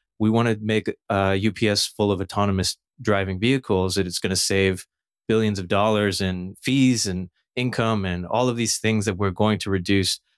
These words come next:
by doing autonomous vehicles." And we kind of know from what we were just talking about that probably if U P S had gone in that direction and embraced autonomous vehicles, they may have gone bankrupt because that technology just hasn't gotten to the stage where they could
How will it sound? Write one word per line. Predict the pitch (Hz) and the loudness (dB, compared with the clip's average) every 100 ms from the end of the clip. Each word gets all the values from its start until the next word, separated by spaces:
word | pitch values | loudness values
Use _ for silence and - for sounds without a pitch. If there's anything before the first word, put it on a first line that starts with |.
| _ | _
by | - 95 | -6 -2
doing | 107 101 | 0 0
autonomous | 95 107 98 98 - | 0 0 0 0 -2
vehicles." | 135 143 139 135 131 - _ _ | 0 0 2 2 0 -4 _ _
And | 107 110 | -4 -2
we | 107 | 0
kind | - 131 123 | 0 -2 -2
of | 107 | -2
know | 107 104 | 0 2
from | 101 - 98 | 0 0 0
what | 95 95 | 0 2
we | 98 | 0
were | |
just | 92 92 | 0 -2
talking | - 151 - 107 | -2 -4 -2 -2
about | 95 92 95 | 0 0 0
that | 92 - _ _ _ _ - | -2 -4 _ _ _ _ -12
probably | - 160 202 127 107 101 | -4 0 2 2 2 2
if | 98 | 0
U | 113 123 | 2 0
P | 123 113 | 2 0
S | 107 | 0
had | - 98 | -2 -2
gone | 101 | 0
in | 95 90 87 | 0 -2 -2
that | 131 - | -4 -4
direction | - 104 95 - | 0 0 0 -2
and | 101 98 | -2 -2
embraced | 92 104 98 92 | 0 0 0 -4
autonomous | - 104 101 92 | -2 0 0 -2
vehicles, | - 117 127 160 160 160 - _ - 87 | 0 0 0 0 -2 -2 -10 _ -20 -20
they | 98 98 104 | -8 -2 0
may | 101 101 | 2 2
have | 95 90 | 0 -4
gone | - 95 90 | -4 -2 -2
bankrupt | 90 87 85 80 | -4 -2 -6 -4
because | 85 101 | -4 -2
that | 92 90 | -2 -2
technology | 104 95 98 98 92 87 | -4 -2 0 0 0 -4
just | 90 - | -2 -4
hasn't | 95 87 95 87 | -4 -4 -4 -2
gotten | 90 85 90 90 _ _ 131 | -2 -2 -4 -6 _ _ -10
to | - 107 | -4 -2
the | 98 | -2
stage | - 98 92 | -2 -2 -2
where | 98 | 0
they | 92 90 | 0 0
could | 92 87 | -2 -4